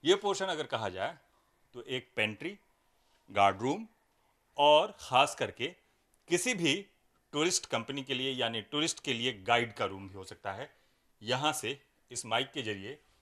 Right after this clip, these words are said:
जितने लोग हैं उन्हें संबोधित किया जा सकता है कि आखिर आगे आने वाला कैसा नज़ारा है, टूरिस्ट के तरी-, तौर तरीके पे देखा जाए तो आगे दिखने वाला कौन सा स्थान है, यहाँ से क्या दिखेगा। इसके अलावा यहीं से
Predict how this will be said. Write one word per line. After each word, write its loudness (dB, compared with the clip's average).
जितने -4
लोग -4
हैं -6
उन्हें -4
संबोधित -8
किया 4
जा 4
सकता -6
है -6
कि -14
आखिर 2
आगे -4
आने -2
वाला 0
कैसा -4
नज़ारा 4
है, -6
टूरिस्ट -4
के -6
तरी-, -2
तौर 0
तरीके -4
पे -10
देखा -4
जाए -2
तो 0
आगे 6
दिखने -2
वाला 2
कौन -2
सा -4
स्थान -4
है, -8
यहाँ 4
से -6
क्या 2
दिखेगा। 0
इसके -6
अलावा 4
यहीं 0
से 0